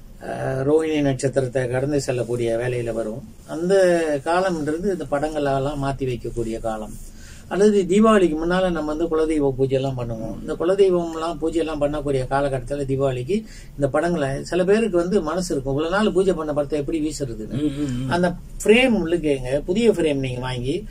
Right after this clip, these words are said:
Speaker 1: அந்த படத்தை பின்னால வச்சு புது படத்தை முன்னுக்கு வைத்து நீங்க frame பண்ணிடலாம்.
Speaker 2: ம்.
Speaker 1: அப்ப நீங்க பூஜை பண்ண படமும் அங்க இருக்கும், இது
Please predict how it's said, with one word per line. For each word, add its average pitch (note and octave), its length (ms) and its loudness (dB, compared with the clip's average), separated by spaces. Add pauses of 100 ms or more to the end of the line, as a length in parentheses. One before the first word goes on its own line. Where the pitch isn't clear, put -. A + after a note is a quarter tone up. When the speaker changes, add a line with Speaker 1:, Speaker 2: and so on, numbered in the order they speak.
(160)
Speaker 1:
அந்த F#3 240 6
படத்தை A3 340 6
பின்னால F3+ 360 2
வச்சு D3 300 2
புது C#4 280 4
படத்தை G#3 300 6
முன்னுக்கு G#3+ 500 6
வைத்து E3+ 360 2
நீங்க A3+ 200 4
frame F#3 280 2
பண்ணிடலாம். G#2+ 460 -4 (120)
Speaker 2:
ம். A#2 400 -2
Speaker 1:
அப்ப D#3 180 0
நீங்க F#3+ 220 4
பூஜை B3 260 4
பண்ண G#3+ 280 4
படமும் G#3 340 6
அங்க F#3 160 6
இருக்கும், G3 440 2 (340)
இது F3+ 140 0